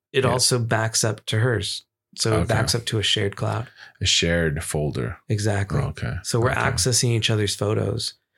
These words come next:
Speaker 2: All the
Speaker 1: without,
Speaker 2: time.
Speaker 1: you know, and I didn't have to install my account on there. Like, I can pick and choose.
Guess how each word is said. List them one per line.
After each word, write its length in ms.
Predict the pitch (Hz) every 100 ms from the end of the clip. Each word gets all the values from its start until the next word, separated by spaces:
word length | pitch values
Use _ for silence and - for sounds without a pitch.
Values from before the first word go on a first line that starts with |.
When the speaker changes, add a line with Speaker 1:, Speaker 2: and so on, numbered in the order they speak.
| -
Speaker 2:
All 160 | 82 113
the 40 |
Speaker 1:
without, 360 | 117 - 113 113 - _
Speaker 2:
time. 100 | - - _ _ _
Speaker 1:
you 100 | 139
know, 160 | 117 101
and 140 | 117 117
I 100 | 123
didn't 160 | 123
have 180 | 117 113
to 100 | 107
install 400 | 104 98 - 104
my 220 | 104 104
account 320 | 101 - 107 104
on 140 | 107
there. 120 | 110
Like, 220 | 110 107
I 60 | 117
can 120 | 123
pick 240 | 113 123 110
and 100 | 98
choose. 360 | - 101 -